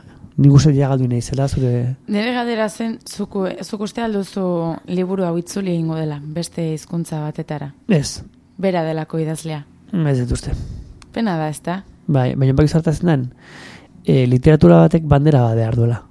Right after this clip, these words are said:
Speaker 1: e, itzulia izateko. Ez du behar kalitate bat, e, behar du bandera bat.
Speaker 2: Mhm.
Speaker 1: Eta bandera bat esaten dudanean, dudanean ez dut esan nahi, e,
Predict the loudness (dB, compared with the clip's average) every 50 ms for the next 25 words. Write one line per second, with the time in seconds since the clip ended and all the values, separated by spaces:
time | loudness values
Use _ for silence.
0 | -20 _ _ _ -6 -4 -2 0 0 0 0 0 0 2 2 2 2 0 -2 -2
1 | -2 0 0 -2 -4 -6 _ -20 _ _ _ _ _ _ _ _ _ _ _ _
2 | _ 4 6 6 8 8 6 4 4 2 2 2 2 2 0 0 0 0 2 2
3 | 0 0 0 -2 0 2 2 2 0 0 -2 -4 -4 -2 -2 -2 -2 -2 -4 -4
4 | -8 -10 -14 -12 -8 -8 -6 -6 -8 -8 -6 -4 -4 -2 -2 -2 0 0 2 2
5 | 2 0 0 -2 -4 -2 0 2 2 4 4 4 2 0 -2 -4 -2 0 2 2
6 | 4 4 4 2 2 4 2 2 2 0 -2 -2 -4 -4 -2 0 -2 -2 -2 -4
7 | -4 -4 -4 -4 -6 -8